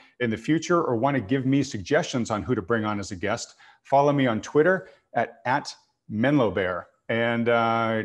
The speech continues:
I, guys, I think that's it. Um, again, if you haven't had a, a consultation with John or Mike yet and the team at New Harbor, stick around. That's coming right up now. But John and Mike, whatever happens from here,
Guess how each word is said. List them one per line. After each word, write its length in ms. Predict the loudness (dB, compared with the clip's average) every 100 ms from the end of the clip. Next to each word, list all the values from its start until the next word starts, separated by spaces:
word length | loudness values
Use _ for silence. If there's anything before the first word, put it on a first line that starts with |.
| -4
I, 100 | -6
guys, 360 | -4 -2 0 0
I 60 | -2
think 180 | -2
that's 240 | 0 -2 2
it. 340 | 0 0 -2
Um, 460 | -2 0 -2 -4 -6
again, 280 | -2 0 0
if 100 | 0
you 60 |
haven't 180 | -2 0
had 120 | 2
a, 260 | 2 0 -4
a 40 |
consultation 680 | -2 -2 -2 -2 -2 0 -2
with 100 | -4
John 200 | -2 0
or 60 | 0
Mike 280 | 0 0 0
yet 80 |
and 100 | -2
the 40 | -4
team 200 | -2 -2
at 80 | 0
New 100 | 0
Harbor, 380 | 2 4 0 -2 -18
stick 320 | -10 -2 0
around. 280 | 2 2 2
That's 140 | -2
coming 300 | -2 -2 0
right 140 | 0 0
up 120 | 0
now. 360 | 0 0 -2 -4 -20 -12
But 220 | -2 -2 0
John 220 | 2 4
and 100 | 4
Mike, 220 | 2 2
whatever 320 | 2 4 2
happens 360 | 2 2 0 -4
from 200 | -2 0
here, 400 | 2 2 0